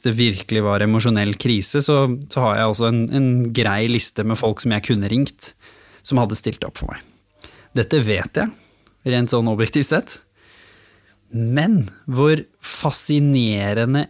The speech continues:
evne, og jeg er spesielt fascinert over meg selv, til å allikevel dytte de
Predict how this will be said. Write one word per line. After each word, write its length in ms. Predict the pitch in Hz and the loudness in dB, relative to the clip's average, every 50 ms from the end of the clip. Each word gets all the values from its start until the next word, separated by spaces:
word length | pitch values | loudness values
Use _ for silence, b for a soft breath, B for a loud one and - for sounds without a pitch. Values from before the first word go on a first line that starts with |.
| - | 0
evne, 400 | 156 135 113 104 101 101 107 127 | 0 0 0 0 -2 0 0 0
og 80 | 135 131 | 2 2
jeg 80 | 131 123 | 0 0
er 60 | - | -2
spesielt 340 | - 120 131 127 117 - - | -2 -2 -2 -2 -2 -4 -2
fascinert 420 | - 127 120 - 131 113 101 - 113 | -2 -2 0 0 0 -2 0 -2 -4
over 120 | 107 120 123 | -2 -2 -2
meg 100 | 135 - | -2 -2
selv, 300 | - - 160 190 196 185 - B B B B B B B B B B B B B _ _ _ _ _ _ _ - | -2 -2 -2 -2 -2 -6 -8 B B B B B B B B B B B B B _ _ _ _ _ _ _ -8
til 260 | - - 135 127 147 170 | 0 0 2 4 4 2
å 80 | 160 - 160 | 2 2 2
allikevel 720 | 160 175 175 175 139 110 98 - - 117 117 143 156 156 151 | 2 4 4 4 4 2 0 -2 -2 0 2 2 2 2 0
dytte 380 | - - - _ - 120 110 143 | -2 -2 -4 _ -4 -2 0 0
de 80 | 139 | 0